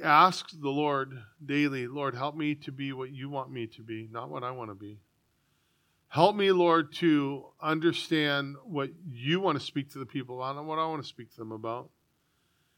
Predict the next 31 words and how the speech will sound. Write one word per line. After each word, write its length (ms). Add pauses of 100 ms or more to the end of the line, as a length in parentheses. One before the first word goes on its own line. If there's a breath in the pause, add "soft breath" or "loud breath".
(380)
And 260
here, 500 (1160)
as 180
he 120
says, 420
that 100
you 140
will 120
be 140
a 80
good 240
minister 680 (960)
of 100
Jesus 380
Christ, 440
nourished 760
in 100
the 80
word 220
of 120
faith 300 (140)
and 240
of 100
the 80
good 220
doctrine, 560 (500)
which 240
you 80
have 140
careful 320
following, 480